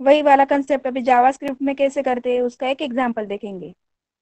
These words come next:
ठीक है, तो यहाँ पे again हेडर पार्ट में टाइटल दिया है for loop,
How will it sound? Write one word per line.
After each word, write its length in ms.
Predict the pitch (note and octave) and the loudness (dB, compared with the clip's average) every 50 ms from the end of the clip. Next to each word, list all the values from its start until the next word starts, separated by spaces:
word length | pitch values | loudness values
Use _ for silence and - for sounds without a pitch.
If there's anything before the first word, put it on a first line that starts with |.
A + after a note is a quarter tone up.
| _ _ _ _ _ _ _ _ _ _ _ _ _ _ _ _ _ _ _ _ _ _ _ _ _ _ _ _ _ _ _ _ _ _ _ _ _ _ _ _ _ _ _ _ | _ _ _ _ _ _ _ _ _ _ _ _ _ _ _ _ _ _ _ _ _ _ _ _ _ _ _ _ _ _ _ _ _ _ _ _ _ _ _ _ _ _ _ _
ठीक 140 | - F#4 F#4+ | -20 -18 -16
है, 140 | G4 D4 - _ _ _ _ _ _ _ _ _ | -16 -16 -16 _ _ _ _ _ _ _ _ _
तो 60 | C#4 | 0
यहाँ 280 | C#4 C#4 C4 C4 C4 C4+ | 2 2 4 4 2 2
पे 400 | D4 D4 D4 C#4+ C#4+ C#4+ C4+ - | 2 2 4 4 4 4 2 2
again 400 | - B3 B3+ B3+ C#4+ D4+ D#4 D#4 | 2 0 2 2 2 2 2 4
हेडर 300 | C#4 C4 A#3+ A#3+ B3+ C4+ | 4 4 4 4 2 2
पार्ट 240 | C4+ C#4 C4 C4 C#4 | 4 4 2 4 2
में 120 | C#4 C4+ | -2 0
टाइटल 340 | C4+ C4+ A#3+ A#3 _ B3+ B3+ | 2 2 2 2 _ -4 -4
दिया 180 | A#3+ C4 C4 B3+ | -2 0 0 0
है 80 | C4 | 0
for 260 | C#4+ _ C#4 B3 A#3+ | -2 _ 2 2 2
loop, 220 | B3 A#3+ B3+ D4 | 2 2 -4 -4